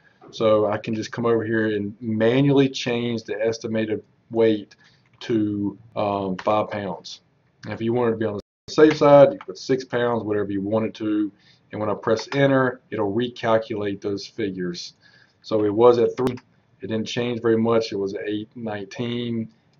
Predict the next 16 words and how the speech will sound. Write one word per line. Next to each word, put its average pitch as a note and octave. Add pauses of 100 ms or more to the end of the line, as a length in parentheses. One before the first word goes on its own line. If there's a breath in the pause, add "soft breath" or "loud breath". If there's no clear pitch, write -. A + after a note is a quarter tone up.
and G2
I'm G2
gonna G2 (340)
change G#2
it G#2
up F#2+
to F#2+
six, - (360 soft breath)
and G2+
now G#2
it's G2+
gone G#2
up G#2
to F#2
eight G2
seventy-nine G2